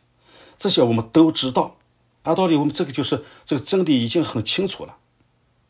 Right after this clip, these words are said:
但是光清楚还不够，所以第六节就提醒我们，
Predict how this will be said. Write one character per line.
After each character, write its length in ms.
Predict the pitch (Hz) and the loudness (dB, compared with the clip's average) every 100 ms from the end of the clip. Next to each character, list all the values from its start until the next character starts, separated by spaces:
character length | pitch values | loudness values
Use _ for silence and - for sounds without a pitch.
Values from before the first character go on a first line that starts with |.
| _ _ _ _ _ _ _ _ _ _ _ _ _ - | _ _ _ _ _ _ _ _ _ _ _ _ _ 2
但 160 | 104 | 2
是 300 | - 82 - _ _ _ _ _ _ _ _ _ _ _ _ _ _ - - | 2 -6 -12 _ _ _ _ _ _ _ _ _ _ _ _ _ _ -20 -4
光 160 | 104 90 | 0 0
清 180 | - 110 | 0 -4
楚 140 | 90 | -8
还 120 | - | -14
不 140 | - - | -14 -14
够， 220 | - - _ _ _ - | -14 -16 _ _ _ -12
所 160 | 104 | -6
以 40 | 104 - | -6 -6
第 120 | 110 | -4
六 140 | 104 101 | -2 0
节 300 | 90 92 - | -2 -6 -8
就 140 | 101 | -10
提 200 | 90 113 | -4 -4
醒 160 | 101 87 | -2 -4
我 120 | 76 | -6
们， 180 | 82 | -10